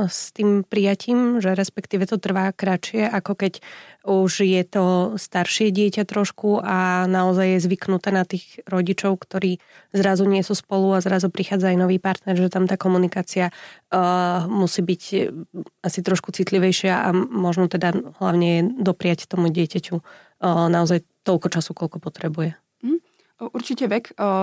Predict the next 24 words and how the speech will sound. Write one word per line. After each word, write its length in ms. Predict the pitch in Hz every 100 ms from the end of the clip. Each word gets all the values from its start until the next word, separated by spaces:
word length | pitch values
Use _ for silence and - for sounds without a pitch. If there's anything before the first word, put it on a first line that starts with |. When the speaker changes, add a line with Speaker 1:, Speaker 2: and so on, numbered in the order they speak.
| 190 180 -
Speaker 2:
zaváži 560 | 208 185 208 262 247
a, 100 | -
a 180 | - - - - _ _ -
zvyčajne 800 | 190 190 226 - 208 208 214 214
menšie 340 | 185 196 - 214
deti 300 | 196 196 208
si 240 | - 202
ľahšie 400 | 185 190 - 202
zvyknú 400 | 180 175 220 208
ako, 300 | - 185 202 190 190
o, 220 | - 196 185 180 185
napríklad 340 | - 202 196 175
tínedžeri, 560 | 190 190 196 214 240 - -
Speaker 1:
Mhm. 200 | 196 220 - -
Speaker 2:
ale 320 | 196 208 196 - -
dôležité 480 | 202 208 208 220
je 120 | 208 202
aj 100 | 202
to, 160 | 202 196
o, 80 | - _ _ 196 190 190 190 185
koľko 280 | 214 214 214
času 240 | 202 -
uplynulo 520 | 185 214 214 202 190
od, 260 | 208 185